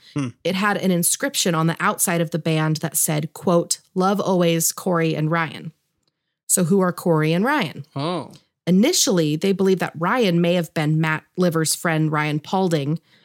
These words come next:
Speaker 2: but after searching Paulding's phone records, there was no indication at all that he had even been in contact with Livers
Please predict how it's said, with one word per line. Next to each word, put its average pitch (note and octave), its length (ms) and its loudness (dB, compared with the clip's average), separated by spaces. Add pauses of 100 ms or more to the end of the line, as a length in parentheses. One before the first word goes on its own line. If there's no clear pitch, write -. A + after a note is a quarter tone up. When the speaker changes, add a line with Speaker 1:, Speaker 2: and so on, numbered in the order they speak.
(160)
Speaker 2:
but F3+ 120 -2
after F3+ 540 0
searching F3 380 0
Paulding's E3 400 0
phone A3 260 2
records, D#3+ 600 -2
there F3 140 2
was E3 200 0
no E3+ 400 4 (540)
indication D3+ 580 0
at C3+ 80 -2
all C3 440 -4
that C#3 300 -2 (380)
he F3+ 200 0
had E3 160 2
even D#3+ 260 2
been D3 140 0
in C#3+ 100 -2
contact D#3+ 500 -2
with E3+ 140 -2
Livers E3 340 2